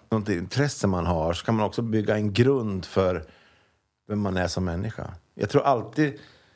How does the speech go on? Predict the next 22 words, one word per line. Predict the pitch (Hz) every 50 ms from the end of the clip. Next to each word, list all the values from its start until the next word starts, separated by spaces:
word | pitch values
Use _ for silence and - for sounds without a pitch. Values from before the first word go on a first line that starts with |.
| _ _ _ _ _
självkänsla | _ - 143 135 123 107 101 101 - - 131 139 139 123 - - 117 107 98 90 - - -
och | - 107 -
självförtroende | - 127 113 95 - - - - 123 139 143 123 113 107 98 - - - -
kop-, | - - - 117 - - - - - -
som, | 117 - 113 113 113 90 82 - - - - - - - - - - - -
det | 110 120 113
hänger | 110 151 160 160 139 127
ju | 117 113
ihop. | 107 104 139 165 123 - - - _ _ _ -
Och | - - - 110
jag | 120 120 -
tror | - 131 123 113
att | 107 - - - - - - - - - _ _ _ _ _
får | - 123
man | 127 117
känna | - - 131 123 131 139
att | - -
man | 131 123
är | 123 120
bra | 113 123 143 139 139 123
på | 117
någonting, | 107 98 82 - 90 87 90 -